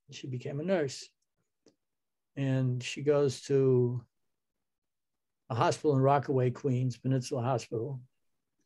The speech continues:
And one of the nurses there say, uh, "Well, you must have taken the colored test."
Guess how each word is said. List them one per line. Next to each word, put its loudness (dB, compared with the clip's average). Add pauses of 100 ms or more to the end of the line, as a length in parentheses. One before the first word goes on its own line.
(720)
And -2
one 2
of 2
the 2
nurses 0
there 2
say, -2 (960)
uh, -4 (360)
"Well, -6
you -2
must 0
have -6
taken 0
the -2
colored 2
test." -8